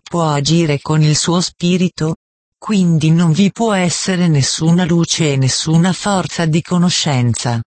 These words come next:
È difficile predicarvi il Vangelo,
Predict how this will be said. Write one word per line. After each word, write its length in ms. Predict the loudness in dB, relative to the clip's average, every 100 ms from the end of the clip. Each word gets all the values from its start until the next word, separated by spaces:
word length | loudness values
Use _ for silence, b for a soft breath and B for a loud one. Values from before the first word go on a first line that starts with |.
| _ _ _ _ _ _
È 160 | -4 0
difficile 800 | 0 -2 -2 -2 0 -2 -2 -2
predicarvi 920 | -2 -2 0 0 -2 0 0 0 2
il 140 | 2 0
Vangelo, 680 | 0 2 2 2 0 -2